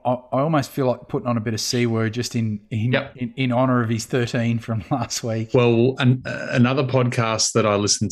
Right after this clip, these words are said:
Speaker 2: to religiously, some mates of mine over in the States, the Tour Junkies, they, um, they're, they're very passionate fans of Siwoo. They've got Siwoo t-shirts and, um,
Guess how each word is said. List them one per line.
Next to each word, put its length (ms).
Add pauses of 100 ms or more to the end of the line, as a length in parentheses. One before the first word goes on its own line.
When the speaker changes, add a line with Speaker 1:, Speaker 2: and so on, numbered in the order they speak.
Speaker 2:
to 420
religiously, 880
some 320
mates 300
of 80
mine 220
over 240
in 80
the 80
States, 400
the 100
Tour 240
Junkies, 540
they, 360
um, 380
they're, 300
they're 260
very 560
passionate 480 (140)
fans 580
of 140 (200)
Siwoo. 540
They've 140
got 140
Siwoo 520
t-shirts 720
and, 360
um, 560